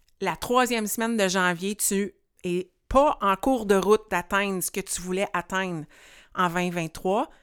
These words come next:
ben laisse aller cette idée-là que tu dois tout flancher puis juste vivre une année sans intention. Non, change tes intentions. Il n'y a rien de mal avec ça, c'est les tiennes, c'est ton parcours, c'est ton année. Il n'est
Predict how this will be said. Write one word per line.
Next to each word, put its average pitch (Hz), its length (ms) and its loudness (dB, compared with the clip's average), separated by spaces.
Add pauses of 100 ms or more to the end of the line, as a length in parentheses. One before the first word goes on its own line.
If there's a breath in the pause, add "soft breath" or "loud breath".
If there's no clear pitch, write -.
(200 soft breath)
ben 175 160 -2
laisse 294 220 2
aller 269 220 2
cette 226 220 0
idée-là 202 280 6
que 208 140 0
tu - 160 0
dois 196 140 0
tout 262 140 -6
flancher 220 520 0
puis 196 140 -8
juste 180 240 0
vivre 214 200 -4
une 190 140 0
année 190 340 -2 (680 soft breath)
sans 214 340 0
intention. 208 640 0
Non, 262 400 -2
change 240 760 0
tes 196 200 -4
intentions. 190 640 -6 (320)
Il 196 60 -4
n'y 214 40 6
a 196 40 4
rien 208 260 0
de 202 80 0
mal 202 260 0
avec 185 200 -4
ça, 220 100 -4
c'est 214 140 -4
les 202 160 -6
tiennes, 220 460 -2 (280 loud breath)
c'est - 220 -8
ton 262 180 0
parcours, 247 580 -4
c'est 202 180 -6
ton 233 280 -4
année. 208 360 -2 (720 soft breath)
Il 233 240 2
n'est 240 340 0